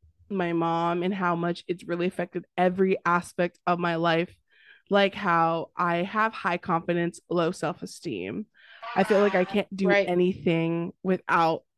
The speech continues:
Speaker 1: her. I, I, I have my, I have the worst body issues in the world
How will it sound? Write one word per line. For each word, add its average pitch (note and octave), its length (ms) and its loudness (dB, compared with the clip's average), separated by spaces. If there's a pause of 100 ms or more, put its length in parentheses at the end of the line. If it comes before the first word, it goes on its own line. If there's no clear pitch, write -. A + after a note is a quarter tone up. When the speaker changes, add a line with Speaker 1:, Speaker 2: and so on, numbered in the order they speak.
(200)
Speaker 1:
her. E3+ 520 2 (460)
I, F#3 160 6
I, E3+ 520 0 (1080)
I G3+ 160 2
have F#3+ 120 2
my, F#3 200 -2
I F#3 80 0
have F3+ 140 0
the F#3 80 2
worst F#3 340 0
body F3+ 380 0
issues F3 300 -4
in E3+ 60 2
the E3 80 0
world E3 500 0